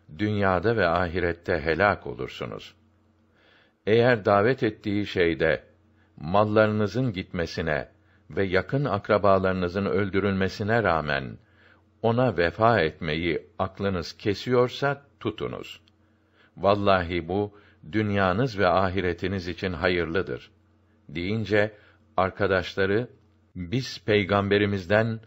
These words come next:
mallarımız ziyan olsa da, yakınlarımız öldürülse de vazgeçmeyiz. Ondan hiçbir zaman ayrılmayız. Ölmek var, dönmek yok." dediler. Sonra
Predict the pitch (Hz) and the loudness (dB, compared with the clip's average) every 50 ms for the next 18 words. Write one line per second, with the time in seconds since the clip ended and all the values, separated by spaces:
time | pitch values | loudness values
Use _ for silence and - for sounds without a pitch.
0 | _ _ _ _ _ _ _ 78 80 90 104 110 107 104 107 110 110 110 110 117 | _ _ _ _ _ _ _ -8 -2 0 2 2 4 4 6 6 6 4 2 0
1 | 127 113 90 76 87 92 95 101 104 98 98 98 92 85 - - 98 95 82 80 | 0 -2 -4 -6 -4 0 2 2 2 2 2 0 -2 -2 -2 -2 -2 0 2 2
2 | 78 73 - - - _ _ _ _ _ _ - 64 85 104 104 - - 117 117 | 2 0 0 -4 -12 _ _ _ _ _ _ -6 0 0 0 2 2 0 0 2
3 | 110 110 107 107 107 113 117 104 - 73 92 104 98 85 101 98 101 101 90 - | 4 2 2 2 2 0 0 0 2 0 2 0 2 0 0 2 2 0 -2 -2
4 | - 131 123 120 104 92 92 90 82 85 90 90 82 - - 110 85 78 64 - | -4 0 2 2 4 4 4 2 2 2 0 -2 -2 -2 -4 -4 -4 -4 -6 -8
5 | - - - _ _ _ _ _ _ _ _ _ _ _ _ _ - 110 110 107 | -14 -18 -20 _ _ _ _ _ _ _ _ _ _ _ _ _ 0 0 2 4
6 | 98 113 113 110 87 78 107 104 - - - 151 151 139 107 107 104 95 98 95 | 4 4 2 2 0 -2 -4 -6 -6 -4 -2 -2 -2 0 2 0 2 2 2 0
7 | 90 80 82 85 76 71 78 78 73 76 76 69 58 107 - - _ _ _ _ | 0 0 0 0 0 -2 -4 -4 -4 -4 -4 -6 -8 -10 -14 -18 _ _ _ _
8 | _ _ _ _ _ _ - 110 110 107 107 120 127 127 123 - - 113 113 113 | _ _ _ _ _ _ 4 4 4 4 4 0 0 0 -2 2 4 4 4 4
9 | 113 110 - _ _ _ _ _ _ - 76 73 104 113 113 107 98 98 104 98 | 2 -2 -8 _ _ _ _ _ _ -18 -6 2 2 4 4 2 0 -2 -2 -2
10 | - - - 73 85 90 80 76 - - - _ _ _ _ _ - 62 64 - | -4 -8 -4 0 2 2 2 0 -6 -20 -20 _ _ _ _ _ -8 -8 -6 -6
11 | 55 53 50 50 50 - _ _ _ _ _ _ _ _ _ _ _ _ _ _ | -6 -6 -6 -8 -8 -14 _ _ _ _ _ _ _ _ _ _ _ _ _ _
12 | _ _ _ _ _ _ _ - - 117 117 117 110 110 107 101 101 - | _ _ _ _ _ _ _ -8 -2 -2 0 2 4 4 4 4 2 -2